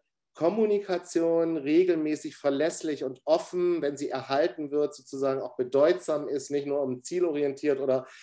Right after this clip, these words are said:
äh, inhaltlich zu arbeiten, sondern auch Unsicherheiten und Ängste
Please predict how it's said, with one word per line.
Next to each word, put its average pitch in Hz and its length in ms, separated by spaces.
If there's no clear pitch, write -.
äh, 135 220
inhaltlich 151 600
zu - 140
arbeiten, 131 420
sondern 135 240
auch - 300
Unsicherheiten 160 960
und 120 240
Ängste 170 800